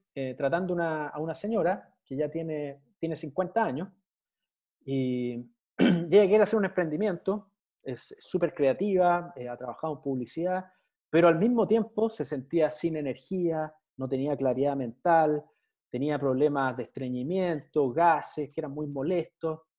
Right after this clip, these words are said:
eh, y hemos ido trabajando el desarrollo de su emprendimiento en conjunto con el cambio de la alimentación, ¿ya? Y el cambio de la alimentación, el otro día, la, la última sesión, me dijo, "Increíble, ya no me, ya no tengo fibromialgia,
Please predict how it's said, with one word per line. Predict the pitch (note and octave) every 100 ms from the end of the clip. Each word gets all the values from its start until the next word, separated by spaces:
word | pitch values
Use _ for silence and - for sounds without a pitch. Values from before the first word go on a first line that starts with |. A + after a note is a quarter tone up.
| _
eh, | B2+ A#2+ A#2 G#2+ - _ _ _ _ _ _ _
y | C#3
hemos | E3 D#3+
ido | F3+ F3+
trabajando | D3+ C3 - F#3+ F3+ F3+ G#3 - _ _ -
el | B2+
desarrollo | B2 B2 C#3+ D#3+ F3
de |
su | E3 D3+
emprendimiento | C3+ C3 C3 F#3+ F#3+ F#3+
en |
conjunto | - C3+ B2+ - G3 G3+
con | F3
el | D3 -
cambio | E3 D#3+
de | D#3
la |
alimentación, | D3+ C#3+ C#3 C#3 - G2+ _ _
¿ya? | C3 - _ _ _ _ _ _
Y | A#2+
el | B2+
cambio | - F3 F3
de |
la | D#3+
alimentación, | D3+ C3+ D#3 - A#3 A#3 -
el | D3+
otro | F3+ F#3
día, | G3 F#3+
la, | D#3 C3+
la | C#3
última | E3 F3
sesión, | D#3+ - G3
me | E3
dijo, | E3+ F#3 F3+ _ _ _ _
"Increíble, | G3+ G#3 - F3 A#3+ A3 C#3
ya | F#3
no | G3
me, | F#3 E3+ -
ya | F3
no |
tengo | F3+ G3 F#3
fibromialgia, | G3+ F#3 F3 G3+ G#3 - C3+